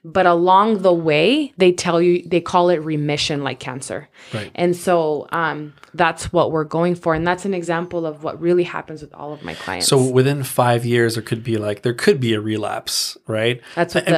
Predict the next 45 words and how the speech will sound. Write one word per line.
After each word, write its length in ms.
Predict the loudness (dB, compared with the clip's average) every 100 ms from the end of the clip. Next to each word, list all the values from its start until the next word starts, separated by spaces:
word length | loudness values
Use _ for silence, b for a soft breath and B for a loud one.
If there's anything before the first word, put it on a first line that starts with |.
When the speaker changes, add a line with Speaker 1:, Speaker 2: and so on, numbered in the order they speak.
| 0
Speaker 1:
the 220 | -4 -14
science 340 | -4 -2 0 2
Speaker 2:
that's 160 | 2
what 60 | 2
s-, 80 | 2
science 640 | 0 0 0 2 2 -2
says, 180 | -4 -2
Speaker 1:
Sci- 120 | 0
Speaker 2:
right? 140 | 2 2
With, 160 | -2
Speaker 1:
mm-hmm. 80 | -4
Speaker 2:
with, 220 | -12 -14
and 200 | -6 -4
the, 180 | -4 -4
if 120 | -2
you're 80 | 0
not 180 | 2 4
watching 260 | 4 2 -2
this, 180 | -4
and 140 | -4 -6
this 80 | -8
is 80 |
the 20 | -2
podcast, 320 | -2 0 -2
we 60 | -2
did 160 | -2
the 100 | -2
quotation 600 | -4 -4 -2 -2 -4 -6 -6
bunny 300 | -6 -6 -6
ears. 260 | -4 -4 -2
But, 240 | -2 -2 B B B B
um, 380 | 4 4 0 -12 _
but 400 | -6 2 2 2
within 300 | 2 2 2
those 220 | 2 2 2
five 360 | 2 2 2
years, 640 | 0 2 2 2 2 0 -4
how 280 | -10 -2 0
much 320 | 2 0 0
does 200 | -2 -2
his 260 | 0 -2 -2
lifestyle 880 | -2 2 2 2 -2 0 0 -2 -6
affect 280 | -2 -2 -2
the 80 | -8
possible, 760 | -2 0 0 -2 -2 -2 -4